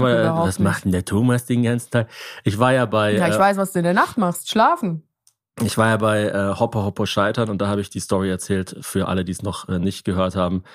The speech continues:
Speaker 1: Da ging's so um
Speaker 2: Das ist der Podcast mit Evelyn Weigert, oder?
Speaker 1: Genau, da ging's so um Kommunikation, da geht's um, äh, Familienthemen, Beziehungsthemen und so weiter.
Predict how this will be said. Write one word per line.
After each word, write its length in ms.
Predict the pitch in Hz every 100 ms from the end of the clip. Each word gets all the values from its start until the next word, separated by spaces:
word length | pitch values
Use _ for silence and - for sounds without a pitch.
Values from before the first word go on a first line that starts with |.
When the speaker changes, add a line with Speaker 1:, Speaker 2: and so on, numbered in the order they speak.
| - - -
Speaker 1:
Da 80 | -
ging's 260 | 110 107 -
so 120 | 92
um 100 | 87
Speaker 2:
Das 120 | 196
ist 60 | 180
der 120 | 214
Podcast 380 | 233 233 226 220
mit 140 | 208
Evelyn 260 | 202 202 196
Weigert, 380 | 190 190 170 185
oder? 180 | 196 233
Speaker 1:
Genau, 280 | 104 104 101
da 80 |
ging's 220 | 98 101 -
so 100 | 95
um 120 | 92
Kommunikation, 840 | 101 98 98 92 92 - 92 95
da 80 | 92
geht's 220 | 85 -
um, 280 | 98 90 90
äh, 240 | 85 85
Familienthemen, 1080 | 85 - 92 92 90 90 - 87 85 85 82
Beziehungsthemen 800 | - 85 95 90 87 - 85 82
und 100 | 82
so 100 | 85
weiter. 300 | 82 82 87